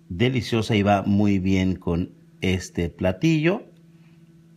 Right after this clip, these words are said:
Yo le invito a que se suscriba a este su canal. Si ya lo hizo, pues, eh, muchísimas gracias. Le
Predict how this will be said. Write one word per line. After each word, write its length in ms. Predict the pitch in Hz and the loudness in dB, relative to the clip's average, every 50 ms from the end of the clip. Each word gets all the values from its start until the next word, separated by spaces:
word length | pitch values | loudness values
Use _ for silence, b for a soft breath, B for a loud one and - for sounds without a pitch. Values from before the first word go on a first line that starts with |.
| - - - - - - - - - - - - - B B B B B - - 123 | -20 -20 -20 -20 -20 -20 -20 -20 -20 -20 -20 -20 -20 B B B B B -6 0 0
Yo 80 | 120 | 2
le 80 | 120 123 | 2 2
invito 400 | 117 110 120 113 110 117 110 104 | 2 2 0 0 2 2 2 2
a 80 | 98 | 2
que 160 | - 104 101 95 | 2 0 -2 -2
se 160 | - 104 92 | -2 -4 -4
suscriba 720 | 90 104 95 87 - - - 107 107 104 98 98 95 92 - | -4 -4 -4 -6 -6 -4 0 2 2 4 4 2 0 0 -2
a 100 | 95 95 | -2 0
este 360 | 92 95 95 92 - - 98 90 | 0 0 -2 -4 -4 -6 -6 -6
su 180 | - 113 110 | -4 -6 -2
canal. 300 | - 139 147 160 165 165 | 0 2 2 2 2 0
Si 120 | - - 113 | 0 0 0
ya 80 | 107 | 2
lo 140 | 98 98 98 | 2 2 0
hizo, 260 | 90 92 - 101 90 | -2 -2 -2 -4 -2
pues, 300 | - - 92 92 - - - | -2 -2 -4 -4 -4 -6 -6
eh, 60 | - | -4
muchísimas 1120 | 90 92 90 90 90 87 - - 101 92 87 - - - 87 85 87 85 82 85 - - B B B B B B B B - _ | -2 -2 0 -2 -2 -4 -4 -4 -4 -4 -4 -4 -4 -4 -2 -2 -2 -2 -4 -6 -8 -14 B B B B B B B B -12 _
gracias. 1040 | - 92 92 110 117 123 139 139 143 143 - 170 180 185 180 - - - - - B B B B B B B - - - - - - - _ _ - - - - - - - | -8 -6 -2 0 2 4 4 4 2 2 -2 -2 -2 -2 -2 -4 -8 -10 -10 -14 B B B B B B B -20 -20 -20 -20 -20 -20 -20 _ _ -20 -20 -20 -20 -20 -12 -6
Le 420 | 104 101 101 104 104 104 - - | -2 -2 0 0 -2 -4 -6 -12